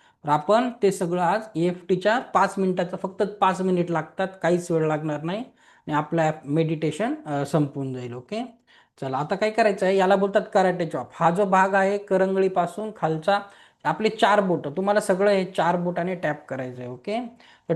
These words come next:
टॅप करताना काय बोलायचं आहे तुम्हाला अगोदर? स्वतःला अगोदर स्वीकारायचं आहे की मी जसं आहे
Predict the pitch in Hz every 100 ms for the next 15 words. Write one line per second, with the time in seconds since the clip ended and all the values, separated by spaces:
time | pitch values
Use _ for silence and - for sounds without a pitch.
0 | 254 196 208 - 202 202 208 202 196 202
1 | 190 190 185 185 180 175 170 170 156 165
2 | 170 226 285 - _ _ _ _ _ _
3 | _ _ - 165 170 185 185 180 185 226
4 | - 185 185 180 175 175 175 156 175 170
5 | 170 170 175 165